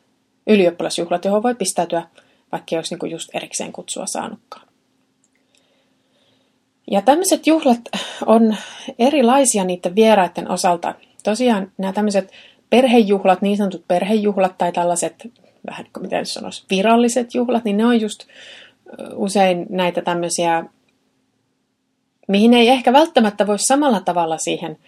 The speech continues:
vieraslistaan vaikuttaa. Et jos nyt otetaan vaikka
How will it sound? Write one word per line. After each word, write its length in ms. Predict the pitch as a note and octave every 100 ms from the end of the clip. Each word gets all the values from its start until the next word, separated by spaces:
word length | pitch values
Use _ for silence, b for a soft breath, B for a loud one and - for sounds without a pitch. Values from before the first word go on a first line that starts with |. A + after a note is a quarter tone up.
| b b b _ _ -
vieraslistaan 880 | F#3 G3 F3 - D#3 D3+ - D#3 D#3+ - _ F3
vaikuttaa. 680 | E3 E3 E3+ F3+ - F3 -
Et 220 | - - - -
jos 300 | D#3+ F3 -
nyt 120 | F#3+
otetaan 360 | G3 G#3+ F#3+ F3+
vaikka 240 | F3 E3